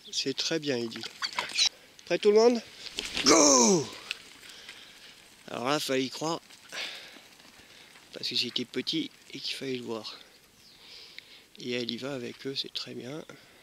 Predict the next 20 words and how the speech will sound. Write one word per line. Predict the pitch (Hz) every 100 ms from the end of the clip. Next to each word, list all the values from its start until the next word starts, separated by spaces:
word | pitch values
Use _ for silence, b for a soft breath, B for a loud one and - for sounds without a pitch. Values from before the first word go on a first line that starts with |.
| B _ _ - B B B B B B B B _ -
Et | -
puis | - -
je | 120
vais | 127
lui | 120
faire | -
un | 117
petit | 131 -
rappel. | 143 120 - 156 175 b b b b _ _ - - _ B B B B B B
J'en | - -
aurais | 135 117
pas | -
besoin. | - - 135 170 B B B B B B B _ _ _ _ - - B B B B B B B B B B B B B -
Très | - 156
bien, | 156
Idylle. | 143 123 135 127 - - - - B B B B B B -
C'est | - 127
très | -
bien, | 143 127 B B B
toujours. | - 160 143 -